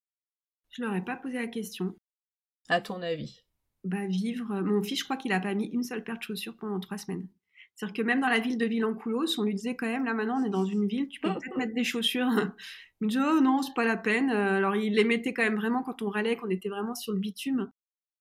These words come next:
Speaker 1: Et on n'a pas marché sur le bitume pendant trois semaines, quoi. Donc, on était dans le sable, on est tout le temps dans le sable, euh, et je pense que ça, euh, vivre à la, c'est un peu, on a vécu une Robinsonade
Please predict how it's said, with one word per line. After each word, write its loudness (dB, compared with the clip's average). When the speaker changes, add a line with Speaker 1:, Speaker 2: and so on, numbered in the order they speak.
Speaker 1:
Et 0
on 4
n'a 4
pas 0
marché -4
sur -6
le 0
bitume -2
pendant 0
trois -6
semaines, -4
quoi. -8
Donc, -2
on 0
était 0
dans 4
le 6
sable, -2
on 4
est 2
tout -10
le -14
temps -2
dans 0
le 2
sable, -4
euh, -2
et 4
je -4
pense -4
que -4
ça, -2
euh, -2
vivre -4
à 2
la, 0
c'est -6
un 2
peu, -6
on 0
a 2
vécu -2
une 0
Robinsonade 0